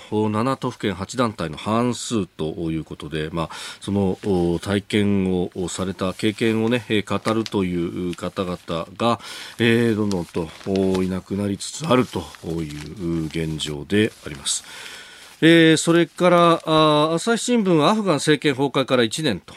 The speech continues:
という、娘のため三十五万円のため腎臓を売った二十歳というですね、えー、まあ、特集の、お、記事。えー、それから読売は理工系学部を拡充、アイティー脱炭素、人材育成、財政支援、文科省が基金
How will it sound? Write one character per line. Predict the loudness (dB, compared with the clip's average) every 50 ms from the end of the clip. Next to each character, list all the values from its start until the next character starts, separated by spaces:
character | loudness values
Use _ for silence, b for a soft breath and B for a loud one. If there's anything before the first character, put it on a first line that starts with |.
| -20 -18 -12
と | -6 -4 -2 -2
い | 0 0 -2 -2 -4
う、 | -4 -8
娘 | -8 -8 -8 -6 -4 -2 -2
の | -2 0
た | -2 -2
め | -2
三 | -2 -2 -2 -4 -4
十 | -2 -4 -2
五 | -2 0
万 | 0 0 0
円 | 0 0
の | -2 -2
た | -4 -4
め | -4 -4
腎 | -4 -2 -2 -2 -2
臓 | 0 0 0
を | 0
売 | 0 -2
っ |
た | -4 -4 -6 -4
二 | -2 -2 -2
十 | -2 -4 -4
歳 | -4 -6 -8 -8 -8 -8 -8 -8 -10 -14 -8
と | -4 -2 0 0 0 -2
い | -4 -6
う | -10 -12
で | -12 -10 -10
す | -10 -12
ね、 | -12 -16 -16 -16 B B B B B B B
え | 0 0 0 2 0 0 0 0 -2 -2 -4 -6 -4
ー、 | -4
ま | -4 -4 -4
あ、 |
特 | -4 -8 -12 -10 -8 -8
集 | -8 -6 -6 -4 -4 -4 -2
の、 | 0 2 2 2 2 0 -2
お、 | -2 -2 -2 -4
記 | -4 -4 -4
事。 | -4 -4 -6 B B B B B B B B
え | 2 2
ー、 | 2
そ | 4 2
れ | 2 2
か | 4 4
ら | 4 6 4 4
読 | 2 2 2
売 | 4 4 2 4 4 4
は | 4 4 4 2 0
理 | -4 -4
工 | 4 4 4 4 6
系 | 4 2 2
学 | 2 0 -4 -4 -4
部 | -4 -2
を |
拡 | -4 -4 -10 -10 -6
充、 | -2 0 0 0 0
ア | -2 -4
イ | -4
テ | -4 -4 -4 -4
ィ | -2
ー |
脱 | -2 -4 -6 -4 -4
炭 | -4 -4 -4
素、 | -4 -4 -4 -4
人 | -4 -2 -4 -4 -2
材 | -2 0 -2 -2
育 | -2 -4 -8 -8 -8
成、 | -6 -2 -2 -2
財 | -4 -2 -2 -2 -2
政 | -2 -2 -2 -2 -2
支 | -2 0 0
援、 | 0 2 2
文 | 0 0 0
科 | -2 -2 -4
省 | -2 -2 -2
が | -2 -4
基 | -6 -8 -6
金 | -2 -2 -2 -2